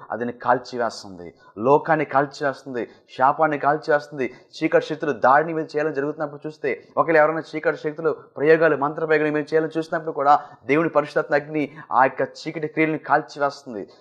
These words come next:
శరీర కార్యాలను కాల్చివేస్తుంది, పాపపు కార్యాలను కాల్చివేస్తుంది. నీ మీద ఎలుబడి చేస్తున్న శాపాన్ని, పాపాన్ని కాల్చేసేది పరిశుద్ధాత్మ దేవుని అగ్ని అభిషేకం మాత్రమే. అందుకని అగ్ని మండుతూ ఉండాలి,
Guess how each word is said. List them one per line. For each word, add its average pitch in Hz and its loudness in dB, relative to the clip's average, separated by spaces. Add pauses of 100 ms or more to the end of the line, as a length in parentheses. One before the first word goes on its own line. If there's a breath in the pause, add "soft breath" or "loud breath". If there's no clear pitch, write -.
(120)
శరీర 156 2
కార్యాలను 151 2
కాల్చివేస్తుంది, 147 -2 (160 loud breath)
పాపపు 156 0
కార్యాలను 151 -4
కాల్చివేస్తుంది. 151 -6 (180 loud breath)
నీ 135 -4
మీద 156 0
ఎలుబడి 156 2
చేస్తున్న 160 -2
శాపాన్ని, 151 0
పాపాన్ని 156 0
కాల్చేసేది 156 -2 (180 loud breath)
పరిశుద్ధాత్మ 127 -2
దేవుని 123 -2
అగ్ని 107 -6
అభిషేకం 104 -10
మాత్రమే. 92 -12
అందుకని 139 -6 (240 loud breath)
అగ్ని 131 -4
మండుతూ 135 -6
ఉండాలి, 131 -4